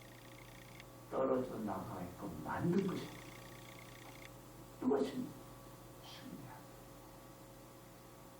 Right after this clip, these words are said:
여기서 하나의 공통점을, 공통점을 본다면은 믿음의 실행을 옮긴 자는 승리했다.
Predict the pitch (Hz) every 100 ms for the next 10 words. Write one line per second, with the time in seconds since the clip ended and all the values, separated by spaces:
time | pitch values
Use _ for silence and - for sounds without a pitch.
0 | - - - - - - - - - -
1 | - - - - - - - - - -
2 | 131 131 131 135 135 135 135 135 135 -
3 | 127 139 151 151 147 147 139 135 123 -
4 | - - 127 - 165 160 160 143 139 131
5 | 120 104 98 87 85 87 - - - -
6 | - - - - - - - - - -
7 | - 101 127 139 143 139 143 143 - 175
8 | 170 147 143 135 - 135 147 151 156 147
9 | 139 131 151 175 - - - - - -
10 | - - - - - - - - - 220
11 | 185 170 160 151 143 - -